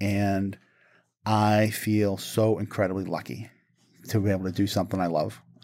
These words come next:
And, um, I think about, um, you know, I've got two kids in college right now, and we have that conversation about, like, what do you wanna do with your life? And, you know, one of the things I say to them constantly is, you need to find the Venn diagram, the intersection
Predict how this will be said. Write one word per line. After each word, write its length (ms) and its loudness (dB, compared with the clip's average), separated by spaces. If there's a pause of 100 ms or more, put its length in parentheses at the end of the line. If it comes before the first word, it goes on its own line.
And, 420 -2 (140)
um, 380 -4 (1160)
I 100 4
think 260 2
about, 380 4 (400)
um, 640 -2 (180)
you 60 0
know, 60 4
I've 80 2
got 200 0
two 120 -4
kids 180 -2
in 60 -2
college 280 0
right 160 -6
now, 220 -6 (260)
and 420 -2
we 80 2
have 140 2
that 120 0
conversation 540 -2
about, 200 -4
like, 140 -6
what 180 -4
do 40 0
you 60 -2
wanna 140 -4
do 100 -4
with 80 -6
your 100 -4
life? 300 -8 (600)
And, 300 0
you 80 0
know, 100 2
one 200 2
of 20 2
the 80 2
things 160 2
I 80 2
say 220 -2
to 60 -4
them 240 -4
constantly 880 -6
is, 380 -8 (520)
you 180 2
need 160 2
to 60 0
find 260 0
the 80 -2
Venn 220 0
diagram, 560 -4 (580)
the 120 -6
intersection 640 -2